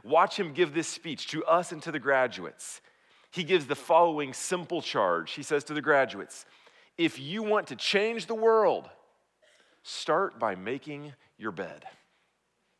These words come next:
His speech, and that line in particular, sort of went viral, led to worldwide speaking engagements. It led to his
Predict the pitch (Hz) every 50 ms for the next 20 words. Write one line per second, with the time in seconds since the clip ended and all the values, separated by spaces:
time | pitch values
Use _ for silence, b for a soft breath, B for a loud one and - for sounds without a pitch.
0 | _ _ _ _ _ _ _ _ _ _ _ _ _ _ _ _ _ _ _ _
1 | _ _ b b b b - 247 226 - - - - - 214 208 165 156 190 -
2 | - 156 139 135 B B B B - 120 175 185 170 - 143 127 143 165 - 170
3 | 156 151 156 165 165 156 - 143 127 - - - 214 196 - 151 127 127 139 131
4 | - - 190 180 165 120 139 170 143 120 110 98 113 135 123 139 139 123 92 80
5 | 76 73 87 127 156 - b b b b b b b b _ 117 120 151 151 147
6 | - 151 147 123 - - - - 104 123 156 190 202 190 156 160 160 151 151 -
7 | - - - 143 135 - 139 131 123 113 107 110 107 104 104 - - 113 135 165
8 | 165 - 123 95 113 117 123 127 110 101 - 131 127 117 123 131 120 117 -